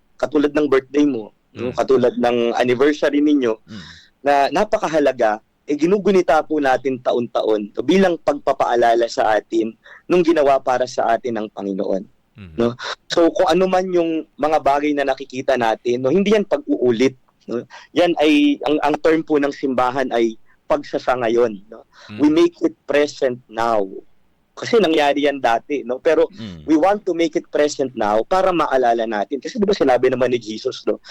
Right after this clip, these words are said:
Speaker 1: Halimbawa sa misa, no? "You do this in memory of me."
Speaker 3: Mhm.
Speaker 1: Kasi po, yun, yun, alam, alam, marahil alam ng Panginoon, ang sakit ng tao ay kalimot. No,
Speaker 2: Mm.
Speaker 1: madali tayong makalimot sa Kanya. So, minsan sa isang taon, binibigyan tayo nitong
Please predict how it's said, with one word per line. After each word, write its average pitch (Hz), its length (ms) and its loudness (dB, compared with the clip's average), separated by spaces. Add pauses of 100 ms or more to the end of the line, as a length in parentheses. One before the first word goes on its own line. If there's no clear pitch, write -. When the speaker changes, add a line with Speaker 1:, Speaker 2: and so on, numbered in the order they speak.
(100)
Speaker 1:
Halimbawa 123 340 2
sa 117 160 -8
misa, 117 400 -2
no? 104 200 -8 (160)
"You 151 160 2
do 160 200 4
this 156 320 -2
in 135 180 -2
memory 123 480 0
of - 200 -2
me." 104 220 -6 (300)
Speaker 3:
Mhm. 76 240 -16
Speaker 1:
Kasi - 180 0
po, 185 340 2
yun, 170 220 0
yun, 196 260 0
alam, 180 240 0
alam, 175 360 0
marahil 160 380 0
alam 147 200 2
ng 139 160 -4
Panginoon, 131 460 2
ang 123 120 -2
sakit - 300 -6
ng 120 180 -2
tao 110 300 0
ay 117 120 0
kalimot. 110 560 -2 (280)
No, 117 100 -8
Speaker 2:
Mm. 120 80 0
Speaker 1:
madali 123 300 0
tayong 120 320 2
makalimot 113 560 0
sa - 160 -4
Kanya. 107 340 -4 (380)
So, 143 180 2
minsan 170 380 2
sa - 100 -2
isang 139 300 0
taon, 131 240 2
binibigyan 123 560 -2
tayo 120 240 2
nitong 117 420 -4